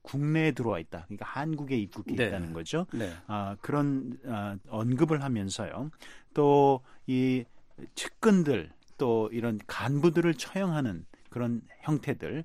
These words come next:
Speaker 1: 이 김정은, 아, 시대 들어서 집권 이후 삼 년 반 동안에 칠십여 명의 간부들을 처형했다고 그렇게 알려져 있지 않습니까?
Speaker 2: 네.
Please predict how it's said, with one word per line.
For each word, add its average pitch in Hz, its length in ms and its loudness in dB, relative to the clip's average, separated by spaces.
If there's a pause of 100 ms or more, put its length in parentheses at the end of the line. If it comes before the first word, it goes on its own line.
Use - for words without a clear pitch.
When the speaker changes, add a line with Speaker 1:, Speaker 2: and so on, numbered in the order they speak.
(280)
Speaker 1:
이 131 100 -4
김정은, 143 840 2 (200)
아, 110 180 -6
시대 - 320 0
들어서 113 380 0
집권 139 380 0
이후 131 160 2
삼 170 260 -2
년 160 160 2
반 95 200 -2
동안에 104 440 -4 (360)
칠십여 160 480 2
명의 104 400 0 (180)
간부들을 107 720 -6
처형했다고 104 840 -6
그렇게 95 440 -10 (140)
알려져 98 360 -6
있지 92 200 -6
않습니까? 92 500 -2
Speaker 2:
네. 92 220 2